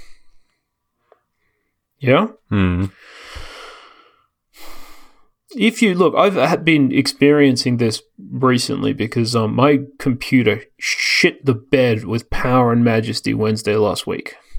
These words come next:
Speaker 1: So I do a lot of stuff in GraphPad. Uh, I do a lot of stuff in matlab. I will use S P S S if someone sends me a dot sav file. Yeah?
Speaker 2: Hmm.
Speaker 1: Now,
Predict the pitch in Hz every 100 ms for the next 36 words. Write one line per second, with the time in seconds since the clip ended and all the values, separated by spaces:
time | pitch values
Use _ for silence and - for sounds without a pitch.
0 | - - - 120 113 110 131 160 185 180
1 | 147 - 135 117 110 120 117 - - 120
2 | 117 117 - - - 117 117 117 117 120
3 | 123 131 127 - 123 117 113 110 110 -
4 | 117 110 107 - - - - _ 123 127
5 | 127 123 151 139 139 131 - 123 113 127
6 | 120 - 120 - 135 131 131 123 131 123
7 | 131 120 110 117 101 - - 117 113 -
8 | 107 104 - - - - _ _ _ _
9 | _ - - 127 160 175 - 107 95 90
10 | - - - _ _ _ _ _ - _
11 | _ _ 131 139 135